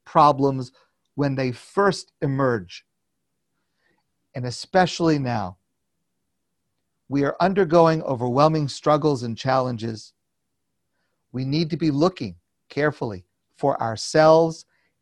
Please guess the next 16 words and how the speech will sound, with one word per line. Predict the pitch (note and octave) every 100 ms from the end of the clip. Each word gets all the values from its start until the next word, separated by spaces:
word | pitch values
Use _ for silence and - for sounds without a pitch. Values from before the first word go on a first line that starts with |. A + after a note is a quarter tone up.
| -
and | D#3+ F3
for | F3 E3+ D#3
others | C#3+ C3 A#2 A2 - _ _
as | D3+ D#3+ E3+ D#3+ - _ _
cracks | - D#3 E3 - - - _
start, | - - - - E3 D#3+ - - _ _ _ _ _ _ _ _ _ _ _ _ _ -
before | A#2 - - E3+ G3+ A#3 A3
they | E3 C3
progress, | - A2 G2+ F2+ D#2 - - _ _ _ _ _ _ _ _ _ _ _
to | -
get | G2 D3 D3+ A2+ - - _ _ _
help | - B2 F#2+ _ _ _ _ _ _ _ _ _
and | C#3 A#2+
to | B2+
give | A2+ B2+ A3+ E3
help | G#2 A2+ D#2+ _